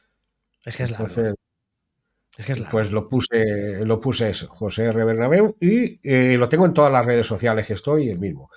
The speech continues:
Speaker 2: Y luego en josé ramón bernabeu punto com, ya está, pues,
Speaker 1: Ujú.
Speaker 2: que quiera, que quiera algo, no tiene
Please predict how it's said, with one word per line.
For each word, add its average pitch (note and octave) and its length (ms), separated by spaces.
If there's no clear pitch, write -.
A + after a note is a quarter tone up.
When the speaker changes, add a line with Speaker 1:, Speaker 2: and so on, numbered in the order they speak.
Speaker 2:
Y B2+ 100
luego C#3 280
en C3+ 100
josé G#2 220
ramón G#2 240
bernabeu G2 300
punto F2 260
com, C3+ 400
ya F#2 100
está, G2 220
pues, C3 120
Speaker 1:
Ujú. A2+ 100
Speaker 2:
que - 140
quiera, F#2 360
que F#2+ 140
quiera G#2+ 180
algo, E3 240
no A#2 100
tiene G2 540